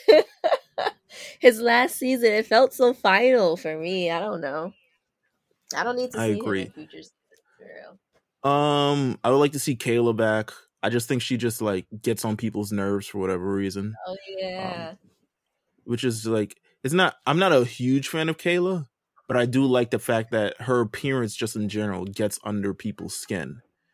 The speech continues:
Speaker 2: So I'm, for the drama's sake in the house, I need that to happen. She makes stupid decisions, but I, I can take it with the, the, the drama.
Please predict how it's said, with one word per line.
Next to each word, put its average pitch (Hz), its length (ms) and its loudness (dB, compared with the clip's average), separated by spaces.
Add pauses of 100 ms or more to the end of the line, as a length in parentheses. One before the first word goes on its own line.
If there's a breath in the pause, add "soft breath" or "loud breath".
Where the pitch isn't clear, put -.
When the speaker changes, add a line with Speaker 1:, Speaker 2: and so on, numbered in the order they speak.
(100)
Speaker 2:
So - 200 -2
I'm, 123 520 0 (440)
for 143 160 0
the 123 100 2
drama's 127 480 2
sake 110 240 -2
in 101 80 -4
the 92 80 -4
house, 92 320 -6
I 101 80 -2
need 101 240 -2
that 85 160 -6
to 98 60 -12
happen. 82 260 -8
She - 140 -6
makes 127 180 0
stupid 104 300 -2
decisions, 87 500 -6
but 73 180 -6
I, 90 300 -4
I 101 60 -4
can 92 160 -8
take 95 200 -4
it 71 60 -8
with 69 320 -12 (240)
the, 76 160 -8
the, 69 180 -14 (140)
the - 60 -8
drama. 90 500 -6